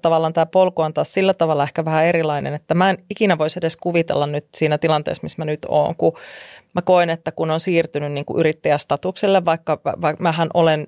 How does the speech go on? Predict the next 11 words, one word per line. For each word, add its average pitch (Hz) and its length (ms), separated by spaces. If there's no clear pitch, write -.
taitopilvellä, 175 640
mut 175 200
kun 180 120
mä 180 100
olen 170 160
siellä 156 300
osakkaana, - 640
eli, 151 260
eli 151 300
omistan 156 400
myöskin 143 680